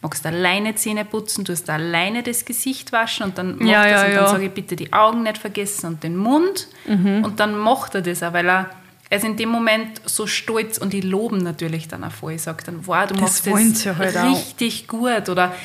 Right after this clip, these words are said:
Speaker 1: wenn er mit seinem Roller wo fährt, „Wow, du bist, machst das richtig toll, schau, der Opa schaut dazu.“ Also ich
Speaker 2: Mhm.
Speaker 1: möchte ihn richtig bestärken
Speaker 2: Ja.
Speaker 1: in seinem Sein, dass er ja für sein Selbstwertgefühl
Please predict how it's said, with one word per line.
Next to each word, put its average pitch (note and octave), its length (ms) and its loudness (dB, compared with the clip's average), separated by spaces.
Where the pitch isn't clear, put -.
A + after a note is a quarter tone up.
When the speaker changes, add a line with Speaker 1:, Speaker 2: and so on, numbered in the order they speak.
Speaker 1:
wenn G3 100 2
er G3+ 60 2
mit G#3 160 -2
seinem G3+ 160 2
Roller G#3+ 460 2
wo F3+ 60 -2
fährt, F3 360 -4
„Wow, A3 260 4
du G3+ 100 -4
bist, - 440 -6
machst G#3 320 -4
das G#3 160 -6
richtig A#3 420 -8
toll, G#3 260 -4
schau, G3+ 160 -4
der G3 120 -4
Opa G3+ 300 -4
schaut D#3+ 300 -4
dazu.“ F3+ 300 -8
Also F3+ 220 0
ich A#3 60 6
Speaker 2:
Mhm. G#3+ 60 6
Speaker 1:
möchte G#3 280 4
ihn A3+ 160 2
richtig B3 420 -4
bestärken A#3+ 1040 0
Speaker 2:
Ja. F#3+ 200 4
Speaker 1:
in A3 160 -2
seinem G3+ 380 0
Sein, G#3+ 640 2
dass G#3+ 160 0
er G#3 340 4
ja G#3 120 0
für G#3+ 140 -6
sein G3 140 -4
Selbstwertgefühl - 1800 -2